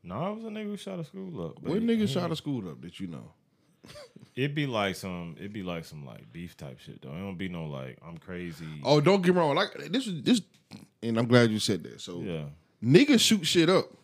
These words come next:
Speaker 1: Yeah.
Speaker 2: They shoot clubs up. They shoot parties up. They don't care who there.
Speaker 1: Mm.
Speaker 2: But niggas don't shoot up schools.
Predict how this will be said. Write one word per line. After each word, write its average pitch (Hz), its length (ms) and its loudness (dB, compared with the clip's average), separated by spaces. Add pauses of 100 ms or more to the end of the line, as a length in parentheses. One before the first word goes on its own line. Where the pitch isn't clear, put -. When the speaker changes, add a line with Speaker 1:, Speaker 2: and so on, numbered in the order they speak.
Speaker 1:
Yeah. 123 300 -2 (640)
Speaker 2:
They - 80 -12
shoot 165 220 -2
clubs 135 380 6
up. 127 120 4
They 120 80 2
shoot 139 220 0
parties 117 380 4
up. 113 160 0 (240)
They 113 100 -6
don't 123 140 -4
care 110 160 0
who 120 140 2
there. 101 260 0 (500)
Speaker 1:
Mm. 82 300 -12
Speaker 2:
But - 340 -6
niggas 113 300 -2
don't 113 120 0
shoot 113 200 4
up 82 100 4
schools. - 420 -4